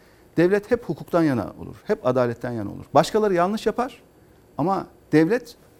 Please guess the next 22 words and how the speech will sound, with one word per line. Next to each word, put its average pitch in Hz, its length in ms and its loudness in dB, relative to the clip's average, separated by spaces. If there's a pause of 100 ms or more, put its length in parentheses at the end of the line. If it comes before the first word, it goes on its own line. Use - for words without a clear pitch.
(160)
doğru 151 280 4
yöntemlerle 156 760 0 (180)
o 143 80 4
yanlışa 127 380 2
karşı 104 280 -4
mücadele 95 380 -8
eder. - 280 -20 (560)
On 202 180 2
beş 202 140 0
Temmuz 208 280 -4
hain 175 300 0
bir 160 140 -2
darbe 151 220 4
teşebbüsüdür. - 580 -10 (160)
feto 175 280 -2
terör 160 280 -2
örgütünün 117 440 -4
düzenlediği 135 460 -4
hain 135 320 -4
bir 127 140 -6
darbe 113 220 -2
teşebbüsüdür. - 640 -14